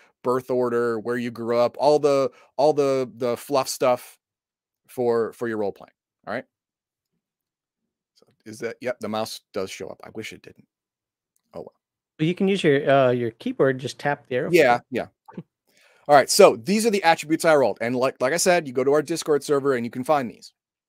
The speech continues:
Speaker 1: These are the in-, these are the initial attributes I rolled. And as you can see, I rolled two exceptional stats and one below average. Everything else is either average or above average. Straight three D six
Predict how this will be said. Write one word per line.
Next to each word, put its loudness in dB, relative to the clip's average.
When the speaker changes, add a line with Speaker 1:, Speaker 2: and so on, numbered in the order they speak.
Speaker 1:
These -8
are 2
the -6
in-, -6
these -8
are -2
the -4
initial -2
attributes -2
I 0
rolled. -6
And -4
as -6
you -8
can -6
see, -4
I 0
rolled 0
two -6
exceptional -2
stats -4
and -8
one -2
below -2
average. -4
Everything 4
else -2
is -4
either 0
average -2
or 0
above -2
average. -12
Straight -4
three -4
D -8
six -2